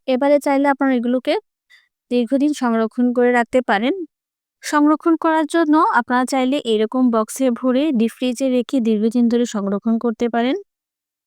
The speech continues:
আজকে আমি আপনাদের সাথে ডিটেলসে ভুঁড়ি পরিষ্কার ও সংরক্ষণ করার পদ্ধতি শেয়ার করলাম। আশা করছি ভিডিওটি আপনাদের অনেক কাজে আসবে। আমার আজকের ভিডিওটি যদি আপনাদের ভালো লেগে থাকে তাহলে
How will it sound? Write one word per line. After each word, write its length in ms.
আজকে 280
আমি 180
আপনাদের 320
সাথে 360
ডিটেলসে 600
ভুঁড়ি 340
পরিষ্কার 640
ও 160
সংরক্ষণ 600
করার 280
পদ্ধতি 480
শেয়ার 340
করলাম। 400
আশা 240
করছি 360
ভিডিওটি 400
আপনাদের 360
অনেক 240
কাজে 320
আসবে। 400
আমার 180
আজকের 300
ভিডিওটি 360
যদি 180
আপনাদের 320
ভালো 240
লেগে 240
থাকে 300
তাহলে 280